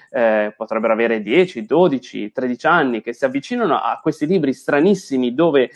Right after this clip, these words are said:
trovano dentro mappe, immagini, schede da compilare, eh, scelte, bivi, e i genitori che magari non, no-, sono cresciuti nell'epoca dei vecchi libri game ma che non li conoscevano, e quindi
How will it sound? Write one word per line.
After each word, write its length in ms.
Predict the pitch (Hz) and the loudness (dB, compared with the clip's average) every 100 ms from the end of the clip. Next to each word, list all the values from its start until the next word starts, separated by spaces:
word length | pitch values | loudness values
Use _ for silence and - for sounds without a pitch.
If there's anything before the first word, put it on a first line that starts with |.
| - _ | -14 _
trovano 380 | 190 190 156 156 | 2 4 2 4
dentro 340 | 185 151 123 | 4 4 2
mappe, 560 | 123 170 - - 110 - | 2 2 0 -4 -4 -2
immagini, 760 | 147 160 151 175 135 127 110 107 | -2 0 2 2 0 -4 -6 -6
schede 360 | - 170 170 | -4 -2 0
da 120 | 160 | -2
compilare, 840 | 165 165 160 165 160 165 123 104 - - - | -2 -4 -4 -2 0 0 0 -2 -8 -18 -8
eh, 300 | 147 147 135 | 0 2 2
scelte, 580 | 135 185 190 147 - 131 | 0 2 4 2 -2 -4
bivi, 500 | 156 185 175 233 247 _ _ _ _ _ - | -2 -2 0 -2 -4 _ _ _ _ _ 0
e 140 | 247 | 2
i 60 | 233 | 2
genitori 560 | 220 254 240 226 143 - _ _ _ _ _ _ _ | 0 0 4 4 2 -4 _ _ _ _ _ _ _
che 220 | - 175 | 2 4
magari 480 | 202 151 180 135 120 | 4 4 4 4 2
non, 420 | 123 190 214 185 | 0 2 4 2
no-, 220 | 180 214 | 2 0
sono 320 | - 254 294 269 | 0 2 4 4
cresciuti 440 | 196 185 247 160 | 0 0 -2 0
nell'epoca 520 | 139 160 185 151 143 | 0 0 0 0 0
dei 100 | 135 | 2
vecchi 240 | 151 175 131 | 0 0 -4
libri 260 | 160 262 | -4 -2
game 280 | 160 156 180 | -2 -2 -2
ma 240 | 143 143 | -2 -4
che 120 | 147 135 | -2 -2
non 180 | 139 | 0
li 80 | 131 | -2
conoscevano, 640 | 120 123 117 - - - 147 | -2 -4 -6 -8 -10 -8 -8
e 60 | 156 | -2
quindi 340 | 170 190 156 | 0 0 -2